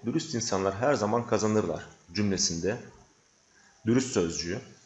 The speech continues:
B seçeneğindeki "Sevdiklerine sık sık güzel hediyeler alırdı" cümlesinde güzel sözcüğü, D seçeneğindeki "İyi yürekli insanlar yetiştirmek zorundayız"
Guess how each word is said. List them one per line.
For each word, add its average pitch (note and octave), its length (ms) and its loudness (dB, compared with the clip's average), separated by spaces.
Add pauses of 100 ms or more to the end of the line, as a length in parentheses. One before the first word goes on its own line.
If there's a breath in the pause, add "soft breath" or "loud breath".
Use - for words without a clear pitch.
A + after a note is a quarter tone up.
(460 soft breath)
B E3+ 240 8
seçeneğindeki G2 960 2
"Sevdiklerine C3 760 2
sık - 280 0
sık - 200 0
güzel A#2 340 2
hediyeler A2+ 320 2
alırdı" E2+ 420 -2 (300)
cümlesinde F#2+ 680 0 (960)
güzel G2 280 4
sözcüğü, G#2+ 720 0 (920 soft breath)
D D3 200 8
seçeneğindeki G#2+ 1000 2 (200)
"İyi B2 120 2
yürekli C3 340 6
insanlar G#2+ 540 4
yetiştirmek G#2 600 0
zorundayız" G2 840 2